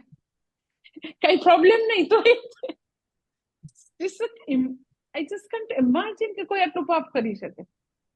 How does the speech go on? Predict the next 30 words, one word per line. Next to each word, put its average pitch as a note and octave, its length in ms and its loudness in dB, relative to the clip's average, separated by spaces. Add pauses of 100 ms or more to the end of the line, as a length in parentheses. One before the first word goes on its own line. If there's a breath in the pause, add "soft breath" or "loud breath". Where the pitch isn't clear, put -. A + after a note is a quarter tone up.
(500)
એવા G4 180 2
કેટલાય G4+ 580 2
એમ F4+ 180 -4
કહીને, F4+ 440 -2
અ, B3 160 -2 (1000)
ઓલા D4+ 220 -2
ઇન્ક્યુબેટરમાં D4 680 2
રાખ્યા G#3+ 400 -4
હોય F#3+ 160 -4
ને, A#3 60 -6
આ F4 300 0
કર્યું B3+ 360 0
ને, A#3+ 60 -8
તે D#4+ 140 -2
કર્યું D#4 320 -2
ને, G#3 360 0
varieties G4 760 6
of F4 40 -4 (160)
things E4+ 280 -2
એને E4 140 0
નવજાત C#4+ 460 0
શિશુ C#4+ 360 -12
સાથે A#3+ 320 -6
કરી, A#3+ 220 -6
just D#4 340 2
because F4+ 380 2 (760)
તો D4+ 100 6
કે E4+ 160 4
ઓલા D4 520 8
લોકોને D4+ 1000 4